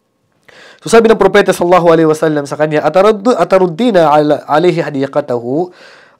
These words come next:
Ibabalik mo ba sa kanya ang duri na naibigay na sa'yo?" Qalat, "Na'am." Sabi ng babae, "O, ya, oo, ya Rasul, ibabalik ko." Eh,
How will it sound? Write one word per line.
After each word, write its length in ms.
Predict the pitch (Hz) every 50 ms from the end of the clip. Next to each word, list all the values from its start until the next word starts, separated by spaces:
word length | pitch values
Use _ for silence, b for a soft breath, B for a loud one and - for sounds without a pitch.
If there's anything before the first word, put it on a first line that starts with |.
| - 190
Ibabalik 480 | 190 214 226 214 214 214 202 190 - 170
mo 80 | 165
ba 80 | 170 175
sa 160 | 170 - 160
kanya 400 | 151 143 139 143 143 151 156 143
ang 160 | 143 131 120
duri 320 | 131 139 147 151 147 151 139
na 80 | 131
naibigay 400 | 123 120 117 110 117 113 113 117
na 160 | 117 113 107
sa'yo?" 560 | - - 101 107 113 127 156 196 196 - _ _ b b b b b b
Qalat, 480 | _ - 139 143 156 175 175 175 180 190
"Na'am." 320 | 208 202 208 220 214 220 - _
Sabi 240 | - 147 147 151
ng 80 | 156 165
babae, 320 | 165 170 180 190 185 185
"O, 80 | 180 185
ya, 240 | 170 - 175 175 175 -
oo, 160 | 170 180 180 175
ya 160 | 165 160 151
Rasul, 320 | 143 143 - 139 131 131
ibabalik 320 | 135 131 135 127 131 127 -
ko." 240 | - - - _ _ _ _ _ _ _ _ _ _ _ _ _ _ _ _ _ _ _ _ _ -
Eh, 80 | -